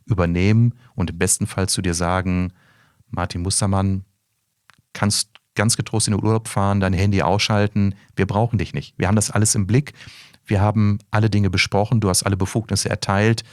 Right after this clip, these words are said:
wir haben bewiesen, dass wir das können, bitte mach die nächsten zwei Wochen dein Handy aus.“ So, genau das ist aber oft in der Praxis das Problem. Im Tagesgeschäft gewinnen dann immer diese dringenden Aufgaben und dann,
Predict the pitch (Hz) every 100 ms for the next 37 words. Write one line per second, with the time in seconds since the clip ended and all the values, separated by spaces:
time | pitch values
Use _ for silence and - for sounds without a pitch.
0 | - - - _ 92 92 98 101 98 -
1 | _ 101 90 113 120 117 98 - 95 -
2 | - 107 110 110 110 - _ _ 107 -
3 | 107 107 104 - 95 - 92 87 - -
4 | 90 87 - 82 76 82 87 76 - -
5 | - _ _ _ - - - - - 120
6 | 90 - _ - _ _ _ _ 117 113
7 | 127 127 131 123 113 120 117 107 - 110
8 | - 101 98 - 98 110 123 151 147 -
9 | _ _ _ _ _ _ - 117 110 -
10 | 101 117 - 113 - 113 - - - _
11 | - 101 113 113 98 104 87 90 - 95
12 | 123 127 113 113 - 113 104 107 110 107
13 | 98 98 101 101